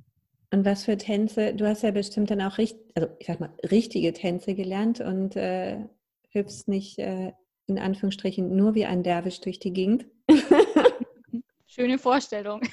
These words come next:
Speaker 1: Ja. <laughs>
Speaker 2: Ja, tatsächlich. Also ich hab angefangen mit karnevalistischem Tanzsport.
Speaker 1: Mhm.
Speaker 2: Das ist, äh, vor allem in Süddeutschland relativ bekannt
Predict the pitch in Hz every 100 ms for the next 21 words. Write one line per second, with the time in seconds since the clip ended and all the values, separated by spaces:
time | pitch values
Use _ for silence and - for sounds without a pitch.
0 | 320 - 359 330 - 440 440 494 - 523
1 | - - - - - _ _ _ _ _
2 | - - - - - - - - 220 214
3 | 254 285 - 226 - 262 - 226 220 220
4 | 208 214 220 226 - 220 240 247 - 220
5 | 220 220 220 208 - - - 214 220 214
6 | 214 233 - 233 - 202 - 214 262 -
7 | - 190 190 233 - _ _ _ _ 190
8 | 175 240 214 _ _ _ - 214 208 208
9 | - 214 214 220 220 208 - 226 208 196
10 | - 202 196 196 - - 214 208 214 202
11 | - 202 - 208 - - 208 226 262 -